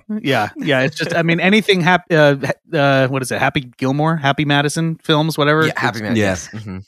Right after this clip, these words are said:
Speaker 2: You
Speaker 3: Yeah.
Speaker 2: know, you know you're in for a trash film.
Speaker 3: <laughs> It's so true.
Speaker 1: Yeah.
Speaker 3: Oh, that's awesome.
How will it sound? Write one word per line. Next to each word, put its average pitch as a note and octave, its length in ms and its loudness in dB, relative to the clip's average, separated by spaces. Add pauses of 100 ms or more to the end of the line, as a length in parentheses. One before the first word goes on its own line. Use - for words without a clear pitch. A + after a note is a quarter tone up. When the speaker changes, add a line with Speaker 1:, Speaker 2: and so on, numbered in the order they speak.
(100)
Speaker 2:
You F3+ 140 2
Speaker 3:
Yeah. F3 40 2
Speaker 2:
know, F#3 200 6
you F3+ 260 6
know E3+ 220 6
you're D3+ 200 6
in C3 120 2
for C3 140 -2
a A#2+ 60 0
trash A2+ 320 -2
film. F2+ 300 -10 (280)
Speaker 3:
<laughs> - 0 -
It's F3+ 1200 -6
so A2+ 240 -8
true. G2+ 400 -10 (540)
Speaker 1:
Yeah. A#2 500 -4
Speaker 3:
Oh, G2+ 300 -4
that's F2+ 180 -10
awesome. D2 400 -12